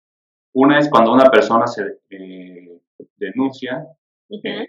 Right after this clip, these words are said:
Speaker 1: hechos que pueden considerarse o que contravienen a, a la ley. Ese es el caso más común. O la otra, eh, se le llama que pueden iniciar procedimientos de oficios y esta es básicamente la facultad que tiene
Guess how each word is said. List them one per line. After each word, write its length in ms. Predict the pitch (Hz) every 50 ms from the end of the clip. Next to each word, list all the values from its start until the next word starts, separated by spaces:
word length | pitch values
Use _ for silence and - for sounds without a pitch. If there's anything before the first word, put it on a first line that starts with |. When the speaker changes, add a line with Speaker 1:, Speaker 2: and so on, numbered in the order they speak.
| - - - - - - - - -
Speaker 1:
hechos 320 | 113 113 113 123 - -
que 80 | - -
pueden 280 | - 104 104 110 110
considerarse 920 | 101 104 98 101 98 98 98 95 98 101 101 - - 107 107 107 - _ _ _ _ _ _ _ -
o 80 | 98 98
que 120 | 95 -
contravienen 680 | - 98 98 98 98 98 98 101 104 107 107 107 104 101
a, 180 | 98 95 - - -
a 80 | -
la 100 | 82 87
ley. 380 | 95 98 101 - - - - _ _ _ _ _ _ _ _ _ _ _ -
Ese 200 | 98 98 101 104
es 120 | 101 101 98
el 100 | 92 92
caso 240 | - 92 92 - 101
más 180 | 98 98 95 -
común. 460 | - 117 123 131 147 156 151 - _ _ _ _ _ _ _ _ _ - 107
O 80 | 107
la 160 | 110 123 131 135
otra, 420 | 139 139 - 123 127 131 - - - _ _ _ _ _ _ _ _ -
eh, 720 | 101 104 107 104 104 104 101 101 101 101 101 98 98 101 - _ _
se 140 | - 107 104
le 100 | 104 104
llama 220 | 113 113 117 117
que 80 | - 104
pueden 300 | - - 113 110 110 110
iniciar 340 | 110 101 101 101 107 107 107
procedimientos 560 | - - - 104 98 98 98 98 101 104 104
de 60 | 113
oficios 400 | 110 - 127 123 120 123 123 120
y 60 | 117 107
esta 160 | 101 120 113
es 100 | 113 - _ _ _ _ _ _ _ _ _ -
básicamente 500 | 214 208 - - - 101 104 - - -
la 140 | - - -
facultad 480 | - - - 101 98 98 101 113 110 -
que 100 | 143 -
tiene 520 | - - 110 107 107 107 107 107 110